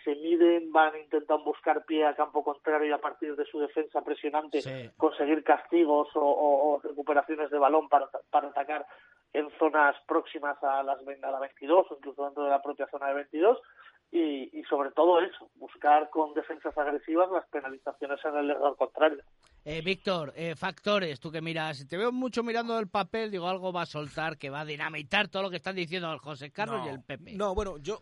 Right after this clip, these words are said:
Speaker 3: sobre el tema de favoritismo que, que hablabais,
Speaker 2: Las terrazas, sí.
Speaker 3: yo no
Speaker 2: ¿No?
Speaker 3: lo veo tan claro que, que, que el equipo vallisoletano del Chami pueda ser favorito, ¿no? Como, como apuntabais. Llevamos catorce jornadas de Liga y ahora mismo están empatados a puntos los dos conjuntos,
Speaker 2: Sí.
Speaker 3: ¿eh? Alcobendas y Silvestre El Salvador.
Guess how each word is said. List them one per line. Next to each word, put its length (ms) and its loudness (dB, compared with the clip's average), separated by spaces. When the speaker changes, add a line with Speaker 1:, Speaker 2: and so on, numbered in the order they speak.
Speaker 3:
sobre 220 -12
el 80 -12
tema 140 -8
de 40 -6
favoritismo 580 -10
que, 220 -12
que 100 -16
hablabais, 540 -8
Speaker 2:
Las 220 -10
terrazas, 500 -8
sí. 380 -16
Speaker 3:
yo 160 -10
no 80 -8
Speaker 2:
¿No? 60 -6
Speaker 3:
lo 80 -6
veo 540 -10
tan 200 -18
claro 440 -12
que, 140 -16
que, 180 -20
que 120 -20
el 240 -20
equipo 320 -16
vallisoletano 540 -16
del 100 -20
Chami 240 -16
pueda 200 -18
ser 160 -18
favorito, 400 -20
¿no? 120 -20
Como, 180 -20
como 160 -18
apuntabais. 640 -12
Llevamos 300 -6
catorce 300 -10
jornadas 360 -10
de 60 -12
Liga 220 -8
y 80 -8
ahora 160 -10
mismo 240 -12
están 180 -10
empatados 400 -10
a 80 -16
puntos 300 -16
los 120 -14
dos 360 -18
conjuntos, 420 -14
Speaker 2:
Sí. 60 -10
Speaker 3:
¿eh? 20 -8
Alcobendas 460 -14
y 40 -16
Silvestre 280 -16
El 40 -16
Salvador. 380 -14